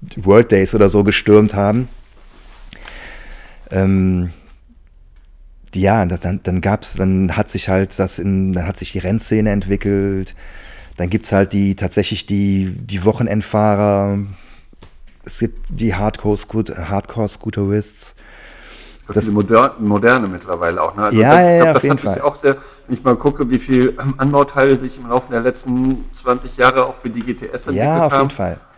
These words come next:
Speaker 2: Ja.
Speaker 1: Also wir können froh sein, dass die G T S gekommen ist,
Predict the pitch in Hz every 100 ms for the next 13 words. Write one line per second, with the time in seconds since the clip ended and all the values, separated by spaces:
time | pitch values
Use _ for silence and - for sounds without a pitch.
0 | _ 107 113 113 113 113 123 - - 135
1 | 143 - - 151 156 151 139 - 117 107
2 | 113 123 131 - 107 123 139 156 - -